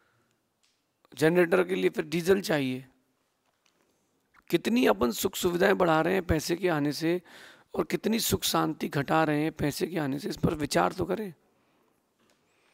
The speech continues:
मैं ये नहीं कह रहा कि सुविधाएं खराब हैं, सुविधाएं खराब नहीं हैं,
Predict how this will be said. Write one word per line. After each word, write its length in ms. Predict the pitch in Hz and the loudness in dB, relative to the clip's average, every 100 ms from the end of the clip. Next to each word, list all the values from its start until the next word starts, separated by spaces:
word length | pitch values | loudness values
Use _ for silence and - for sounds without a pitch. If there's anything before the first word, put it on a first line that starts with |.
| _ - - _ | _ -20 -20 _
मैं 100 | 160 | 4
ये 140 | 170 190 | 8 8
नहीं 140 | 220 | 8
कह 100 | 233 | 6
रहा 120 | 226 | 4
कि 260 | 226 226 220 - - - | 2 -2 -4 -12 -20 -12
सुविधाएं 580 | - - 165 170 170 180 | -6 -4 -2 0 0 -2
खराब 440 | - 143 160 139 123 | -4 -6 -6 -4 -4
हैं, 260 | 117 117 - _ _ _ _ _ _ _ _ - | -4 -8 -20 _ _ _ _ _ _ _ _ -12
सुविधाएं 560 | - 175 185 190 233 | -6 -2 2 4 2
खराब 420 | 214 160 170 185 | 0 0 2 0
नहीं 280 | 175 156 151 | 0 -2 0
हैं, 180 | 180 | 0